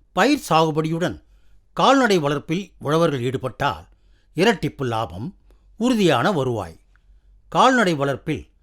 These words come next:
ஆடுகள் வளர்ப்பு நல்ல லாபம் தருகிறது என்பது பல உழவர்களின் அனுபவம். ஆடுகள் வளர்ப்பில் இரண்டு முறைகள் உள்ளன. ஒன்று கொட்டில் வளர்ப்பு முறை, மற்றொன்று பரண்மேல் ஆடுகள் வளர்ப்பு முறை.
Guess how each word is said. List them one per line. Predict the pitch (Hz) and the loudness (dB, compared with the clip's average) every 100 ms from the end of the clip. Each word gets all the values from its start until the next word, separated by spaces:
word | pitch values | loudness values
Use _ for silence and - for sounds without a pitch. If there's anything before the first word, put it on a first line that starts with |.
| _ _ _ _ | _ _ _ _
ஆடுகள் | 139 208 247 180 | 6 6 6 2
வளர்ப்பு | 127 135 117 170 95 - _ _ _ _ _ | 0 -2 -4 -6 -6 -10 _ _ _ _ _
நல்ல | 127 147 240 233 | -4 0 2 4
லாபம் | 156 170 170 | 4 2 0
தருகிறது | 151 139 147 135 | -2 -2 -2 -2
என்பது | 139 139 156 131 - _ _ _ _ _ - | -2 -2 -2 -4 -8 _ _ _ _ _ 0
பல | 196 247 | 2 4
உழவர்களின் | 156 160 151 135 143 226 | 4 0 0 -2 -6 -6
அனுபவம். | 123 135 107 90 85 _ _ _ _ _ _ _ | -8 -6 -8 -10 -18 _ _ _ _ _ _ _
ஆடுகள் | 110 139 165 180 | 0 0 2 0
வளர்ப்பில் | 160 170 185 226 135 - _ _ _ _ | 0 0 -2 -6 -8 -12 _ _ _ _
இரண்டு | 147 208 254 208 | -2 0 2 2
முறைகள் | 151 123 196 | 0 -2 -2
உள்ளன. | 208 123 98 85 _ _ _ _ _ _ _ 180 | -2 -6 -8 -14 _ _ _ _ _ _ _ -2
ஒன்று | 190 180 165 82 _ _ _ _ _ _ | 0 2 0 -2 _ _ _ _ _ _
கொட்டில் | 208 208 277 185 | 0 2 0 2
வளர்ப்பு | 135 135 123 | -2 -4 -8
முறை, | 104 98 127 214 _ _ _ _ - | -10 -10 -10 -12 _ _ _ _ -10
மற்றொன்று | 135 - 175 165 196 101 - _ _ _ _ _ | -10 -2 -2 0 -2 -4 -12 _ _ _ _ _
பரண்மேல் | 190 247 240 208 208 | 2 4 2 0 -2
ஆடுகள் | - 151 170 156 | -2 0 0 -2
வளர்ப்பு | 127 123 - | -4 -6 -6
முறை. | 196 107 | -6 -6